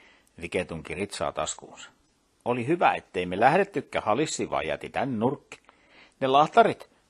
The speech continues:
meinas tehdä sun kanaruoka." "Tämä ritsa on kyllä tosi tarkka peli." E-, ensimmäisellä täräyksellä putos pistooli jätkän pivosta.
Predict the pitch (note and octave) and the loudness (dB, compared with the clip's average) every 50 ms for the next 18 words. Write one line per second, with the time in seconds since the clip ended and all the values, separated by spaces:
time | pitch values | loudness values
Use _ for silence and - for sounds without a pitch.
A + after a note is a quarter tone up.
0 | _ _ - - F#2 F#2 F2+ F#2+ - - - G#2 A2+ C#3 E3 E3+ B2+ G2 F#2 F2 | _ _ -10 -4 -4 -2 -2 -4 -6 -2 0 2 4 4 4 4 2 0 -2 -10
1 | E2 - - - D2+ E2+ A2+ C3+ E3+ F3 D#3 G#2+ E2 - - - - - _ _ | -10 -12 -8 -4 -2 0 4 4 4 4 2 0 -2 -4 -8 -10 -16 -18 _ _
2 | _ _ _ _ _ _ _ _ _ _ _ _ _ _ _ _ _ _ _ _ | _ _ _ _ _ _ _ _ _ _ _ _ _ _ _ _ _ _ _ _
3 | _ - - E2+ F2 F2+ F2+ F2+ F#2 G2+ G#2 - - A2 G2+ G#2 F#2 F#2+ F2+ F2 | _ -8 -6 -2 2 2 2 2 0 -2 -2 2 4 4 4 4 2 -2 -2 0
4 | G2 G#2+ - G3 G3 - F#2 F#2 - - - D#2+ - G2+ A3+ A3+ F3+ - - _ | 2 2 4 2 2 2 0 -2 -2 -4 -6 -4 -2 -2 -2 -2 -4 -6 -10 _
5 | _ _ _ _ _ _ _ _ _ _ _ _ _ _ _ _ - B2 B2+ D3+ | _ _ _ _ _ _ _ _ _ _ _ _ _ _ _ _ 2 4 4 6
6 | D3+ D3+ D3+ E3+ F3 - A3 G3+ E3 C#3 A2+ G#2 G2+ F#2+ G#2+ G2 - A#2 B2 C#3 | 8 8 6 6 4 0 -2 -2 0 2 2 2 2 0 -4 -2 0 2 4 6
7 | C3+ A#2+ A2 - - E2+ - - F#2 F2 D#2+ - - A2+ C3+ - - F#3+ D3 A2 | 6 6 4 2 -4 -12 -10 -8 -6 -6 -6 -4 -4 -4 -2 0 2 2 2 2
8 | G2 F#2 G#2 - - - A2+ G2+ - _ - F#2+ G2 A#2 A2+ F#2+ - - - - | 2 0 -2 -2 -2 -4 -4 -4 -4 _ -8 -6 -4 -2 -2 -2 -4 -6 -20 -20